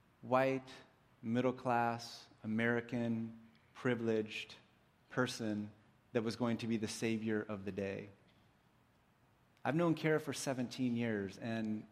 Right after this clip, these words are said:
that's not her M O. She went there to live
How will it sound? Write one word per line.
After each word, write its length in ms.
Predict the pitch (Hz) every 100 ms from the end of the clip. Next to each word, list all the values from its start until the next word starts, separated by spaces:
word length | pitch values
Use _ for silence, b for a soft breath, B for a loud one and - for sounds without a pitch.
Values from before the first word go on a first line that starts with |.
| 113 107
that's 360 | 123 127 -
not 360 | 131 123 120 123
her 200 | 123 117 120
M 200 | 117 107
O. 260 | 104 95 95 - B B B B B B B B _ -
She 260 | - - 170
went 300 | 220 262 120
there 460 | 107 104 107 113 - -
to 120 | 143
live 360 | 131 156 160